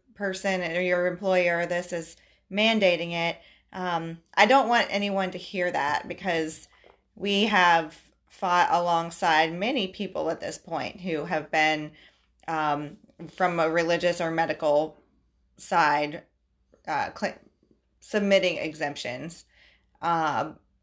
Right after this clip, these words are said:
just wanted to clarify this today because there, it, there are situations where people are choosing to get vaccinated because they feel like they don't have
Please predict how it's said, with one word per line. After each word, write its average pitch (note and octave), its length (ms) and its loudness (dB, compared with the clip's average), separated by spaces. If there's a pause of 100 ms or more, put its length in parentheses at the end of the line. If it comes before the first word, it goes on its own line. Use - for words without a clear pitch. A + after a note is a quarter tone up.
just G3 240 2
wanted F3+ 340 2
to F#3 120 -6
clarify F#3+ 540 2
this E3+ 220 -4
today D#3 300 0
because F3 420 -4
there, E3+ 460 2
it, F3+ 300 2
there F3+ 340 2
are F3 500 4 (200)
situations E3 920 -4
where D3+ 580 0 (1700)
people F3 460 2
are D3+ 500 2 (320)
choosing E3 600 -6
to E3 220 -8
get D#3+ 320 0
vaccinated D#3 720 -2 (160)
because D#3+ 460 -4
they D3 160 -2
feel D3 240 -4
like C3+ 220 -4
they D3 120 -2
don't C3 260 -6
have B2+ 300 -4